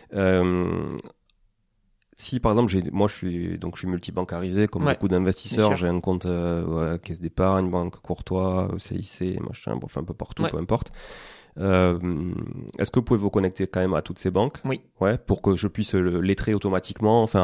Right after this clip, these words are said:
Speaker 1: en tout cas, euh, pointer automatiquement à chaque fois mes loyers et
Speaker 2: Oui.
Speaker 1: autres. Ouais, ça, c'est
Speaker 2: Tu
Speaker 1: possible.
Speaker 2: peux, on
Speaker 1: Ok.
Speaker 2: se connecte à toutes les banques, c'est juste qu'on n'utilise pas la même techno.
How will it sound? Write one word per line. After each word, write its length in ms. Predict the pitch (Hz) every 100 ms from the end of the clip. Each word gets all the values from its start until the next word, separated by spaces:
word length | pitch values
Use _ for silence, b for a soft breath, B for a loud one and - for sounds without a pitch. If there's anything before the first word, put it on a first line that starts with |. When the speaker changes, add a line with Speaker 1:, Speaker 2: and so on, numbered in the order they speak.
| 87
Speaker 1:
en 80 |
tout 80 | 90
cas, 180 | - 98
euh, 220 | 92 90 87 -
pointer 240 | 107 98 107
automatiquement 540 | - 92 87 - 101
à 20 |
chaque 160 | 98 -
fois 100 | 98
mes 80 | 92
loyers 600 | 92 92 104 110 120 -
et 40 |
Speaker 2:
Oui. 100 | 87
Speaker 1:
autres. 140 | - -
Ouais, 120 | 104 110
ça, 120 | 92
c'est 120 | -
Speaker 2:
Tu 80 | -
Speaker 1:
possible. 180 | - -
Speaker 2:
peux, 60 | 139
on 260 | 131 131
Speaker 1:
Ok. 40 | 131
Speaker 2:
se 100 | -
connecte 240 | 139 147
à 40 | 139
toutes 160 | - 165
les 80 |
banques, 240 | 143 165 202
c'est 100 | 135
juste 160 | 151 -
qu'on 100 | 139
n'utilise 320 | 139 135 131
pas 120 | 165
la 100 | 151
même 180 | 143 139
techno. 340 | 139 151 170